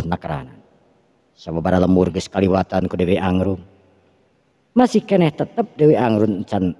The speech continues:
ngeureunkeun lumpat. Nuju tetep ka belah wetan, eh, maksudna ka belah kulon. Nuturkeun jejakna si Peloy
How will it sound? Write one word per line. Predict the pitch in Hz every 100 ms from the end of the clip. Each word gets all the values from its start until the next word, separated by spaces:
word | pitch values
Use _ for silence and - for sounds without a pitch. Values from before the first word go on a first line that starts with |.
| -
ngeureunkeun | 107 226 196 - 139
lumpat. | 120 113 - 87 - - _ _ _ _ _ _ _ _ _ _
Nuju | 143 85 76 101 90
tetep | 104 101 -
ka | 104
belah | 101 104 95
wetan, | 101 92 98 98 98 _ _ _
eh, | 98 92 -
maksudna | 104 - 98 87 -
ka |
belah | 98 104
kulon. | - 98 95 95 95 _ _ _ _ _ _ _ _ -
Nuturkeun | 233 - 202 - 170 135
jejakna | 143 127 123 - 107 98 - _ _ _ _ _ _ _
si | _ - 123
Peloy | 104 107 180